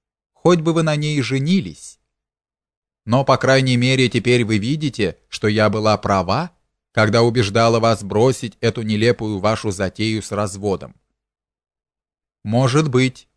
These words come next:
уклончиво согласился граф. "Да не может быть, а так, это верно", подтвердила Ольга таким тоном, как будто желала внушить Коржолю:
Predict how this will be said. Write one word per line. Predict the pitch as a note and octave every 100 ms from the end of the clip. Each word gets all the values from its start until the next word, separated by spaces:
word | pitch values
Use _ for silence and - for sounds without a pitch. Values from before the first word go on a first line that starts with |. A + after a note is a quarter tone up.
| _
уклончиво | A#2 A#2 A#2 B2 - A#2
согласился | - A2 A2+ G#2 A#2 G#2 G#2
граф. | G2+ G#2 G#2 _ _ _ _ _ _ _ _ _
"Да | G#2+ B2+
не | D#3+
может | D3+ C3 C#3 D#3 D#3+
быть, | D3 G#2 - _
а | G#2+
так, | A#2+ A2+ G2 C3 - _ -
это | G#2+ G#2+ D3+
верно", | D3+ A2+ A2 B2+ C#3+ E2+ _ _ _
подтвердила | G#2+ - A#2+ A2 A#2+ A2+
Ольга | A2+ B2 A#2 A2
таким | G#2 A2 G2
тоном, | - G#2+ D#3 D3+ D3+ -
как | - G2 G#2
будто | D3 D3 A#2
желала | A#2 A2 A#2+ A2+
внушить | G#2+ A2 - A2+
Коржолю: | - G2 F2 G#2+ D3+ C#3+ D#2+